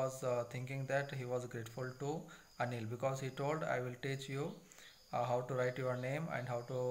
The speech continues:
write sentences and how to add the numbers. Everything I will teach you," he told, Anil told. So for that, uh, the, uh, this, uh, thief was, uh,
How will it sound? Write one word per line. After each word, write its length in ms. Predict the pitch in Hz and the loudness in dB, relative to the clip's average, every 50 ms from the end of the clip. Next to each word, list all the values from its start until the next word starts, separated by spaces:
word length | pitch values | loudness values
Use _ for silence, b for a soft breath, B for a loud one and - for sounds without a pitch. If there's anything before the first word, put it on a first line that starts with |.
| 123 123 120 | 2 2 2
write 200 | 117 117 120 - - | 0 0 -2 -4 -8
sentences 680 | - - 120 117 113 113 123 123 120 - 147 151 160 165 - - 180 147 127 | -4 -2 -2 -2 0 0 -2 -2 -2 -2 -2 -2 -2 -4 -6 -4 -2 0 0
and 220 | 120 120 117 117 117 120 | 0 -2 -2 -2 -2 0
how 80 | 120 123 123 - | 0 -2 -2 -2
to 100 | 131 - - 120 | -2 2 4 4
add 140 | 120 120 120 123 | 4 2 0 -2
the 60 | 117 | -4
numbers. 440 | 117 113 117 117 123 143 160 165 165 - - B B B B B B B B - 139 | -4 -4 -4 2 4 6 6 6 4 -2 -6 B B B B B B B B -2 0
Everything 420 | 131 139 160 131 - 160 151 151 147 | 0 2 0 0 0 0 2 4 4
I 60 | 139 | 4
will 160 | 139 135 135 - 139 | 4 4 0 0 -2
teach 200 | 127 123 - - | -2 -2 -2 -4
you," 80 | 135 147 139 143 | -6 -6 -4 -4
he 80 | 131 | -4
told, 340 | 120 - 120 110 107 104 - - 151 120 | -4 -2 -2 -2 -2 -2 -2 -4 -4 -2
Anil 200 | 120 123 117 - - | -2 -4 -6 -4 -2
told. 180 | 127 135 143 143 | -2 -2 -2 -2
So 200 | - - 131 120 117 117 - | -2 -2 -2 -2 -2 0 0
for 120 | 127 120 120 - 151 | 2 2 2 2 0
that, 200 | 143 139 139 - | 0 0 0 0
uh, 120 | 123 117 B B B B B B - - - 123 | 0 0 B B B B B B -14 -10 -6 0
the, 540 | 123 123 120 120 120 117 117 113 113 110 113 120 - - - - - 139 | 2 4 4 4 4 4 2 2 0 0 -2 -4 -8 -10 -14 -8 -6 -4
uh, 140 | 123 117 117 113 | -2 -2 -2 -2
this, 280 | 113 120 123 - - - | -4 -4 -4 -4 -4 -4
uh, 100 | 120 117 113 - | -4 -4 -4 -2
thief 260 | - 151 160 156 156 | 0 0 0 0 0
was, 360 | 156 135 123 123 123 123 123 | 0 2 2 2 2 0 -2
uh, 220 | 123 117 113 113 | -2 -2 0 -2